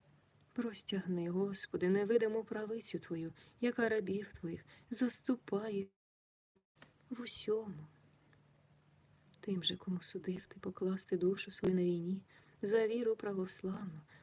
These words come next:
наш побожний народ і державу, прости їхні провини. І в день праведної Твоєї відплати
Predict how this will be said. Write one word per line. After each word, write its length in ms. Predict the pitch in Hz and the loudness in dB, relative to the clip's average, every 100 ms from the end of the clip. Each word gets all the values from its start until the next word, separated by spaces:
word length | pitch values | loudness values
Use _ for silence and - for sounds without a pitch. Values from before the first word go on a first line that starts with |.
| - - | -10 0
наш 240 | 240 - | 0 0
побожний 540 | - 208 220 233 220 | -2 2 2 2 0
народ 340 | 208 202 208 214 | 0 0 -2 0
і 60 | 190 | 4
державу, 680 | 180 175 190 202 208 180 - - - _ _ _ _ - _ - _ _ _ _ _ _ _ _ | 4 4 0 -2 -4 -6 -10 -20 -20 _ _ _ _ -20 _ -20 _ _ _ _ _ _ _ _
прости 680 | - 262 247 - - - 226 | -2 0 -2 -8 -10 -4 0
їхні 500 | 185 160 185 190 185 | 0 0 -2 -2 -6
провини. 680 | 180 - 175 160 185 185 160 - - _ - _ _ _ _ _ _ _ _ _ _ - _ _ _ _ | -6 -4 -4 -2 -6 -6 -12 -20 -20 _ -20 _ _ _ _ _ _ _ _ _ _ -20 _ _ _ _
І 160 | 254 226 | -4 -2
в 80 | 185 | 0
день 320 | 185 202 196 | 4 4 2
праведної 800 | - 202 226 233 226 214 226 214 | -2 -2 0 -2 -2 -2 -4 -6
Твоєї 480 | - 214 202 214 190 | 2 2 4 6 6
відплати 760 | 180 - - 180 185 - 180 | 4 -2 -4 -2 -2 -4 -10